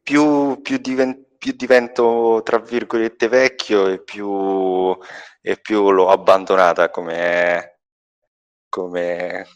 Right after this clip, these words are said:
co-, s-, co-, come gesti che facevo. Ora ho soltanto,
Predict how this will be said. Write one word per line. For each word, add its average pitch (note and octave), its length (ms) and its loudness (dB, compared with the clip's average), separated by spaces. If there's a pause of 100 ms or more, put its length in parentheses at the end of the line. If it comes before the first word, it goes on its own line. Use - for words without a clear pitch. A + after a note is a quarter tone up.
(100)
co-, E2 340 -6
s-, - 160 -20 (240)
co-, G2 160 -10
come G2+ 240 -2
gesti G2+ 420 2
che F#2 120 -4
facevo. F2+ 500 -2
Ora F#2 420 6
ho F2+ 120 2
soltanto, F#2+ 1000 0